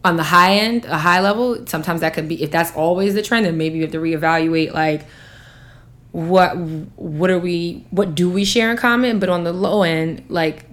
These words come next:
there's just certain areas where you don't have to always, like, force it and make it work, because sometimes it's just not meant to make it, meant to work. It's about more, like, respecting the differences.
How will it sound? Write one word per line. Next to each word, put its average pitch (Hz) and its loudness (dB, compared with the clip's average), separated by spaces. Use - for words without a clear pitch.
there's 175 0
just 170 -4
certain 151 0
areas 170 -4
where 180 -6
you 196 -2
don't 175 0
have 170 0
to 156 -2
always, 160 -2
like, 143 -6
force 165 -2
it 147 -4
and 165 -6
make 160 -6
it - -10
work, 151 -6
because 165 -6
sometimes 156 -8
it's 147 -10
just 165 -6
not 156 -2
meant 160 -8
to - -12
make - -12
it, - -14
meant 175 -4
to - -6
work. - -12
It's 165 -6
about 156 -2
more, 160 -4
like, 160 -4
respecting 156 -6
the 156 -6
differences. - -10